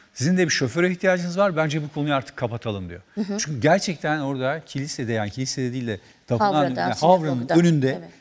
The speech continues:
Speaker 1: birinci sırada olmasından dolayı kendisine, yani, o, onu göstermesi, o tavrı göstermesi artık onu çok rahatsız ediyor.
Speaker 2: Hı hı.
Speaker 1: Dayanamıyor artık ona mesele.
Speaker 2: Evet.
Speaker 1: Yani, orada onun da kırmızı çizgisi ortaya çıkıyor bir anda.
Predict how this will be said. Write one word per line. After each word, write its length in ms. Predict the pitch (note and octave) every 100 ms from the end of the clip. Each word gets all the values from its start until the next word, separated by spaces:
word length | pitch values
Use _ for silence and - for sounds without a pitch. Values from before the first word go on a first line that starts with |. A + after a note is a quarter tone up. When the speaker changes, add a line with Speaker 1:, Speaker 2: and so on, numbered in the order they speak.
| _
Speaker 1:
birinci 260 | C3 D#3+ G3
sırada 340 | F#3+ F3 D3+
olmasından 760 | D3 D3+ D#3+ D#3 E3+ E3 F#3+ E3
dolayı 240 | B2 B2
kendisine, 500 | - C#3 C3+ - D#3+ C#3+
yani, 180 | B2+ A#2
o, 180 | D3+ D3+ - _ _
onu 180 | D3+ F3
göstermesi, 560 | D#3 C3 E3 C#3 B2+ C#3
o 60 |
tavrı 320 | - C#3 D#3 E3
göstermesi 480 | D3+ D#3+ D3+ F3 F3
artık 180 | -
onu 120 | E3+ D#3
çok 220 | E3 B2
rahatsız 260 | G#2+ G2+ G#2
ediyor. 160 | F2 G2 _
Speaker 2:
Hı 80 | G#3
hı. 40 |
Speaker 1:
Dayanamıyor 480 | D#3 E3+ F3 E3+ B2+
artık 240 | G2+ - A2+
ona 140 | G2+
mesele. 340 | G#2 - G#2+ F#2+
Speaker 2:
Evet. 160 | E2+ - _
Speaker 1:
Yani, 220 | D3 C#3+ D3
orada 340 | F#3 G#3 A3
onun 180 | G3+ A3
da 60 |
kırmızı 400 | F3 D3+ D#3+ F3+
çizgisi 380 | - D3 C#3+ -
ortaya 320 | E3+ - E3
çıkıyor 320 | D3+ - B2 G#2+
bir 60 |
anda. 340 | G2+ A2+ G3